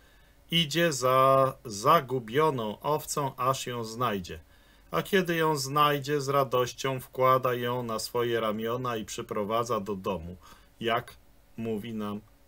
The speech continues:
Łukasza, piętnasty rozdział, od trze-,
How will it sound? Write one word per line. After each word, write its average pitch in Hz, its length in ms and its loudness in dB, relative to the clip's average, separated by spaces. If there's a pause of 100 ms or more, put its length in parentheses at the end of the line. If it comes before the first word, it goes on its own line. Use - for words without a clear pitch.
(100)
Łukasza, 110 560 -2
piętnasty 113 640 -6
rozdział, 117 440 -2
od 113 100 -8
trze-, - 280 -14